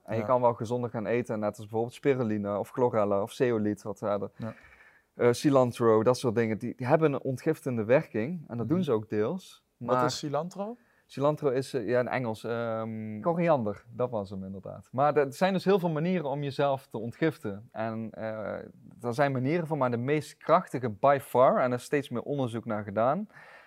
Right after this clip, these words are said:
Speaker 1: zelfs door de, eh, brandweerlieden die zijn blootgesteld aan enorme toxines tijdens het instorten van de World Trade Center.
Speaker 2: Mhm.
Speaker 1: Nou, je kan je
Speaker 2: Maar
Speaker 1: voorstellen
Speaker 2: dat
Speaker 1: hoeveel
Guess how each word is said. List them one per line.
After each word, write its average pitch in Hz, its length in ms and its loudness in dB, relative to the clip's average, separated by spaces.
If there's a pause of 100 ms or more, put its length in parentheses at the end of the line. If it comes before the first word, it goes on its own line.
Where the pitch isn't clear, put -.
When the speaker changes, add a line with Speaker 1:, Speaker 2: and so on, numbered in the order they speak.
(280)
Speaker 1:
zelfs 175 460 6
door 147 240 6
de, 120 420 2
eh, 110 340 -2
brandweerlieden 131 720 0
die 120 100 -8
zijn 117 180 -6
blootgesteld 123 680 -2
aan 113 220 -2
enorme 127 720 -4
toxines 120 560 -6
tijdens 113 400 -4
het 110 160 -6
instorten 123 540 -6
van 110 260 -6
de 104 120 -4
World 110 280 -4
Trade 139 240 -2
Center. 165 380 -4
Speaker 2:
Mhm. 120 280 -8 (360)
Speaker 1:
Nou, 110 120 -6
je 107 60 -4 (140)
kan 131 140 -2
je 120 80 -4
Speaker 2:
Maar 127 120 -2
Speaker 1:
voorstellen 107 280 0
Speaker 2:
dat 127 80 -2
Speaker 1:
hoeveel 123 100 -6